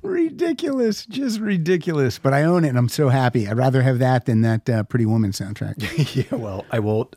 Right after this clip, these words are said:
Speaker 2: uh, argue with that.
Speaker 1: All right, moving on. Now, we were trying to get this done in ninety minutes. Right now, we're at one hour and forty-two. So we're close.
Speaker 2: Okay.
Speaker 1: We're close.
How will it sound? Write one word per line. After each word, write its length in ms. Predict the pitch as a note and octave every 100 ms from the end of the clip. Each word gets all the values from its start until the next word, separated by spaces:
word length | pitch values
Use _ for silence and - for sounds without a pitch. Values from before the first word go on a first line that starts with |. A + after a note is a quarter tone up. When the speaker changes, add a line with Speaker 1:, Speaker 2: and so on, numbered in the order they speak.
| -
Speaker 2:
uh, 300 | F#2 F2 F2+
argue 280 | G#2 F#2+ F2+
with 140 | E2+ -
that. 220 | D#2 - _ _
Speaker 1:
All 160 | C3 A2+
right, 220 | - -
moving 340 | - D3 G#3+ G3
on. 260 | C3 F2+ - _ -
Now, 280 | D#3 B2 - _
we 200 | D#3 D3+
were 120 | B3 A3+
trying 320 | - G#3 G3
to 60 |
get 160 | D3+ C#3+
this 160 | C3+ B2+
done 320 | A#2 C3 B2+
in 140 | A#2 A2+
ninety 380 | A#2 A#2+ A2+
minutes. 540 | G#2 F#2+ F2 - - - _ - _ _ _ _ _
Right 180 | C3 D#3+
now, 200 | D3+ C#3
we're 340 | A#2+ A#2 A#2+ A#2
at 80 | G#2+
one 160 | A#2+
hour 240 | A#2 A2 G#2+
and 120 | G#2
forty-two. 680 | - A2+ G#2 G2 - F2 - _
So 180 | - E3
we're 160 | F#3+ A#3
close. 580 | - F4+ A2 - -
Speaker 2:
Okay. 240 | D3+ D#3+ G3 - _ _ -
Speaker 1:
We're 120 | E3
close. 380 | - G3+ B2